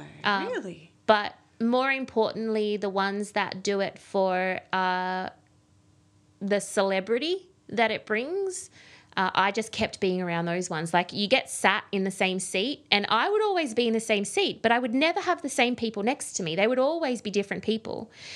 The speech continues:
Speaker 1: But they were always the types of readers or psychic mediums or psychics that, um, would be the ones that, um, that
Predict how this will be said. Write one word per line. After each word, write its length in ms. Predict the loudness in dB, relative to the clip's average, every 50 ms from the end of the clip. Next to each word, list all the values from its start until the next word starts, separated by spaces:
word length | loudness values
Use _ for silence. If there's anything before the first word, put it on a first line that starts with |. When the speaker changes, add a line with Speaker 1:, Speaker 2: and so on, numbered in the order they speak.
| -14 -16 -16 -18 -20 -2 _
Speaker 1:
But 320 | 4 6 6 4 0 -8 -14 -18 _
they 140 | 4 4 4
were 100 | 6 2 2 4
always 480 | 6 6 6 6 4 0 0 -2 -2
the 80 | -4 -6
types 460 | -4 -2 0 0 0 -2 -4 -4 -2
of 340 | 0 0 0 0 -4 -8 -14 -6
readers 600 | -2 0 0 0 2 2 2 2 2 2 0 -2 -2
or 180 | -4 -4 -2
psychic 360 | 0 0 0 0 -2 -2 -2
mediums 600 | -2 -2 0 -2 -2 -2 0 0 0 -2 -2 -2
or 40 | -2
psychics 680 | 0 2 2 2 0 0 -4 -4 -4 -6 -10 -12 -2 2
that, 280 | 2 4 4 2 -2 -8 -20 -20 -20 -20 -16 -2 2
um, 400 | 2 2 2 0 -2 -4 -4 -4 -6 -8
would 460 | -4 2 4 4 4 4 2 0 -2 -4 -6 -6 -8 -16 _ _ _ _ 0 2
be 180 | 2 4 4
the 100 | 2 2
ones 560 | 2 2 2 2 2 0 -2 -2 -4 -4 -2
that, 300 | 0 2 2 2 0 -2 -6 _
um, 520 | -2 -2 0 0 0 -2 -2 -4 -4 -6 -8 -12 _ _ _ _ _ _ _ _ _ _ _ _ _ _ _ _ _ -6
that 400 | 0 2 2 2 2 0 -4 -10